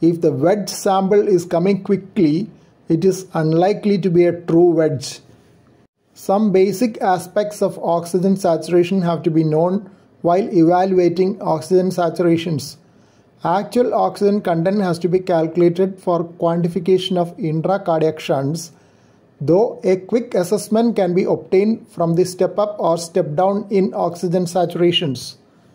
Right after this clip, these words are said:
Oxygen saturation in inferior vena cava is higher than that of superior vena cava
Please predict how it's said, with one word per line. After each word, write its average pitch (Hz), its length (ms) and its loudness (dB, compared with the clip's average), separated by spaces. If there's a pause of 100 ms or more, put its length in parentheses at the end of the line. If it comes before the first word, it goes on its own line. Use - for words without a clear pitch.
(680)
Oxygen 208 560 0
saturation 208 600 0
in 196 100 2
inferior 214 460 2
vena 185 180 2
cava 165 500 0
is 165 220 2
higher 185 400 0
than 190 300 0
that 175 180 -2
of 170 100 -2
superior 190 460 0
vena 165 220 0
cava 147 500 0